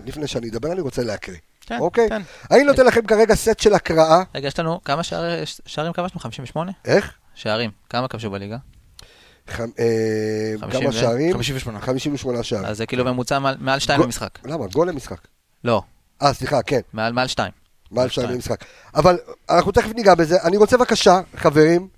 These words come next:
Speaker 1: וחברות,
Speaker 3: דקת
Speaker 1: מאזינים,
Speaker 3: קריאה, דקת קריאה.
Speaker 1: מה-, כן, מאזינים, מאזינות,
Speaker 2: שעת
Speaker 1: צופים,
Speaker 2: סיפ-, שעת סיפור.
Speaker 1: צופות. בבקשה תקשיבו למה שאני הולך לקרוא לכם. אני לא מזכיר שמות, אני קורא רגע תגובות של אוהדים.
Speaker 2: אתמול לפרסום ההרכב, חשוב לציין.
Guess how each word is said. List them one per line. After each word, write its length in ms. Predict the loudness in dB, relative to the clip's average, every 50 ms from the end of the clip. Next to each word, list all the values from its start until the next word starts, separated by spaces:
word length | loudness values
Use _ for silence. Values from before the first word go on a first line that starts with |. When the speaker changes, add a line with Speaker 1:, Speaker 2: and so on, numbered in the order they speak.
| _ _ _ _ _ -2
Speaker 1:
וחברות, 560 | -2 2 2 4 6 6 8 8 8 6 6 2
Speaker 3:
דקת 40 | -2
Speaker 1:
מאזינים, 360 | 0 0 2 2 2 2 2 4
Speaker 3:
קריאה, 260 | 4 4 4 2 0
דקת 280 | -4 -8 -10 -10 -12
קריאה. 180 | -12 -8 0 2
Speaker 1:
מה-, 80 | 2 2 2 2
כן, 180 | 0 0 0 0 0
מאזינים, 520 | 2 2 2 2 0 0 2 2 2 0 -2 -2 0
מאזינות, 720 | 0 2 2 0 -2 -2 2 4 4 4 4 0 -6 -20 -20 -20 -20 -20 -14 _
Speaker 2:
שעת 220 | -6 -4 0 4
Speaker 1:
צופים, 400 | 6 6 6 6 6 4 4 4
Speaker 2:
סיפ-, 60 | 2 -4
שעת 240 | -4 -2 -2 -2 -2
סיפור. 300 | -2 -6 0 4 4 4
Speaker 1:
צופות. 300 | 6 8 8 8 8 6 2 -4 -18 -18 -20 -20 -20 -20 -20 0 2
בבקשה 520 | 4 4 4 2 2 0 0 2 2 2
תקשיבו 600 | 0 -2 -4 -2 0 0 2 0 0 2 2 2
למה 240 | 2 2 0 0 -2
שאני 200 | -2 -2 -2 -2
הולך 260 | -4 -4 -6 -6 -6
לקרוא 320 | -8 -10 -4 0 2 4
לכם. 240 | 4 4 4 2 2 0 -2 -10 -20 -20 -4 0
אני 160 | 2 2 6 6
לא 120 | 8 8
מזכיר 480 | 8 6 4 2 -4 -4 0 2 2 4
שמות, 600 | 6 6 6 8 8 6 6 4 2 -6 -18 -18 -20 -20 -20 _ -20 -20 -20 -20 _ _ _ _ _ _ -20 _ -4
אני 140 | -2 0 0
קורא 260 | 2 4 6 8 8
רגע 260 | 10 8 8 6 6
תגובות 360 | 2 0 -2 2 4 4 4 4
של 180 | 4 6 6
אוהדים. 420 | 6 6 4 4 2 0 0 -2 -6 -12 -18 -20 -20 -20 -20 -20 _ _ _ _ -20 -20 -20 -20 _ _ _ _ _ _ _ _ -18
Speaker 2:
אתמול 240 | -10 -2 2 2 2
לפרסום 380 | 2 2 0 0 -2 -2 -4
ההרכב, 260 | -6 -6 -6 -8 -8 -8
חשוב 200 | -8 -10 -8 -2
לציין. 240 | 2 4 4 4